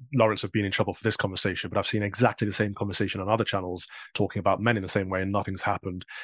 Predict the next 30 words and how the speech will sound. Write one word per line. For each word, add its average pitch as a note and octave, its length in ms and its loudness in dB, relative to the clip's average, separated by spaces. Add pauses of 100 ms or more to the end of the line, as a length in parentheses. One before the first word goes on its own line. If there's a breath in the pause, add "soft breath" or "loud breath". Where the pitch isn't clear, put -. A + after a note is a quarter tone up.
(120)
But B2 140 4
yes, A#2+ 300 6
Ofcom B2 380 4
will C3 220 8 (100)
have, G2 180 -4 (480)
um, G2 360 0 (340 loud breath)
a A#2+ 80 4
pa-, - 340 0
part A#2+ 180 6
to - 40 -8
play C3+ 160 4
in A#2 60 2
this, F#2+ 140 -4
unfortunately. F#2+ 600 -6 (360 soft breath)
The A2 280 2
government A#2+ 360 4
have G#2+ 120 -6
just B2 260 4
passed A#2 320 4
a A2+ 60 2
bill G#2 240 4
called G#2 220 -4
the - 80 -4
Online G#2+ 340 0
Safety G#2 320 -2
Bill, G2 340 0 (360 loud breath)
which - 240 0
means G#2+ 180 2
that A2+ 140 2
Ofcom G#2 540 2